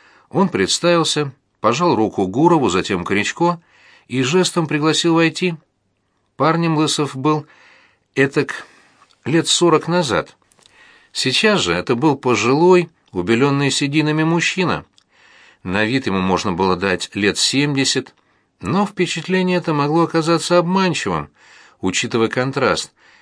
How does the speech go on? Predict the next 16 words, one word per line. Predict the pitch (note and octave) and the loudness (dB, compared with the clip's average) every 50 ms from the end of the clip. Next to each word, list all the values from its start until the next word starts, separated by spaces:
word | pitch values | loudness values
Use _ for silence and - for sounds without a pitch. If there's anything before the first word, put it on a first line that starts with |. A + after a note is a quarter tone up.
| _ _ _ - | _ _ _ -8
между | G#2+ G#2 G#2+ G#2 F#2 F2+ F2+ G2+ F#2+ F2+ F2+ - _ _ _ _ | -4 -2 -2 0 -2 -2 -2 -2 -2 -2 -4 -10 _ _ _ _
изборожденными | - F#2 F2+ F2 E2+ G#2+ A2 G#2+ G2 F#2 F2+ F#2+ G2+ G2 F#2+ F#2+ F#2+ | -2 -2 -2 0 0 0 2 2 0 0 -2 -2 -2 0 0 -2 -2
морщинами | G2 G2 F#2+ E2+ - - A2+ G2+ G#2 G#2 A2 | -2 -2 -2 -2 -4 -4 -4 -4 -4 -2 -2
лицом | A2+ A#2+ C3 C3+ - - F#3+ F#3+ F#3+ F#3 - _ _ _ - - _ _ _ _ _ | 0 0 0 0 0 0 0 0 0 0 -4 _ _ _ -20 -20 _ _ _ _ _
и | - C3+ E3+ F#3+ | -6 -2 -2 0
удивительно | F#3+ E3+ B2+ C#3 D#3 F3+ F#3 - - D3+ D3 C3+ | 0 0 0 0 0 0 -2 -2 -2 -4 -2 -2
молодыми | B2 B2+ B2+ C3 C3+ C3+ C3+ F3 F3 E3+ D#3 | -2 0 2 2 2 2 2 0 0 0 -2
смеющимися | C3 - C3+ C#3 D3+ E3 D#3+ - - - D3+ D#3 D3+ D3+ - D#3 | -2 -2 -2 -2 0 0 0 -2 -2 -2 -2 -2 -2 -2 -2 -2
глазами. | D3 D#3 E3 E3 D#3+ D3+ F3+ F3+ D#3+ B2 F2+ D#2 D#2 - _ _ _ _ _ _ _ _ _ _ _ _ _ | 0 2 2 2 2 0 0 -2 0 -2 -2 -4 -6 -10 _ _ _ _ _ _ _ _ _ _ _ _ _
«Добро | F2 D#2+ F2+ F2 E2+ G2+ G#2+ A2 | -6 -2 -2 0 2 4 4 4
пожаловать | G#2+ - G#2+ G2 F2+ A2 A#2 B2 B2 A#2 A2+ A2+ A2 A2 | 4 2 0 0 0 0 0 0 0 2 0 0 0 -2
на | G#2 G2+ | -4 -4
Череповецкую | G2 - A2 G2+ G2 A2+ A2 A2+ A#2 A2+ - - - B2 B2+ B2 | -4 -2 -2 -2 0 0 0 0 0 -2 -4 -4 -4 -2 -2 -2
землю, | A#2 B2 D3 E3+ E3 C#3+ G#2 E2+ D#2 D2 - _ - - - - - _ - | 0 0 0 0 0 0 0 -2 -2 -4 -8 _ -20 -20 -20 -20 -20 _ -8
господа | - F#2 F#2+ E2+ - - G2+ F#2+ F#2 F#2+ - | -2 0 0 0 0 -2 -2 0 0 0 0
полковники!» | - G2 G2 G2 - - F#2+ F2+ F2+ F2+ E2+ F2 - F2+ F2+ | 2 0 0 0 0 0 0 0 0 -2 -4 -4 -4 -6 -8